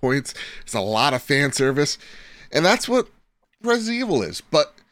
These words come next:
to me, I think, like, when Resident Evil doesn't have the weird kaiju bosses, like when it's Resident Evil seven Biohazard, eighty percent of that game,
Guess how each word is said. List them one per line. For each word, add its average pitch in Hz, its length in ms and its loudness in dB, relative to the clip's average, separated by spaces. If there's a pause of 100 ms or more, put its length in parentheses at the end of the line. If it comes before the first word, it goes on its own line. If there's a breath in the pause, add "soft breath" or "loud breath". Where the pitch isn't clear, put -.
(280)
to 190 120 0
me, 208 320 0
I 135 140 4
think, 165 240 -4
like, 139 180 2
when 123 180 -2
Resident 160 360 0
Evil 123 400 0 (1000)
doesn't 156 280 0
have 139 200 0
the 139 80 -2
weird 127 400 -2 (360 loud breath)
kaiju 165 380 2
bosses, 107 580 -4
like 117 180 -2
when 117 140 -4
it's - 240 -8 (280 loud breath)
Resident 135 380 0
Evil 120 440 0 (180)
seven 123 420 -2
Biohazard, 147 720 -2 (1500)
eighty 127 200 0
percent 135 280 -4
of 131 60 -4
that 151 140 0
game, 165 240 -2